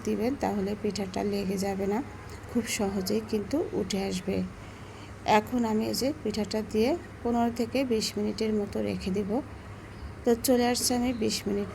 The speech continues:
পর। তো এটা পিঠাটা কিন্তু আমার একদমই রেডি হয়ে গেছে। এখন আমি চুলাটা বন্ধ করে দিয়েছি। তো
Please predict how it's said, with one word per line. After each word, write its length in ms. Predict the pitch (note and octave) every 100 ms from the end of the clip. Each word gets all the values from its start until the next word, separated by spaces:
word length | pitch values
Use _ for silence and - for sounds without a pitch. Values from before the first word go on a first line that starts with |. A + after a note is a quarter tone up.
| -
পর। 220 | G#3 A#3+ - - - - - - - - - -
তো 60 |
এটা 240 | A#3 A#3+ B3 -
পিঠাটা 360 | A3+ A3 A3+
কিন্তু 360 | A3+ A3+ G#3+ A3+
আমার 200 | A3 A3+ -
একদমই 520 | G3+ F#3+ F#3 G#3 A3
রেডি 240 | G#3 G3+ G#3
হয়ে 300 | G#3 G3 A3
গেছে। 420 | G#3 F3+ A#3+ F4 -
এখন 380 | F#3 G3 G#3+ G#3+
আমি 280 | G3 G3+ D#4 - - - - - - - -
চুলাটা 400 | - G#3+ F#3+ G#3+
বন্ধ 420 | G3+ G3 F#3+ G3+ G#3+
করে 200 | G3+ G3
দিয়েছি। 440 | F#3+ G3+ G3 A3+ D4+
তো 80 | -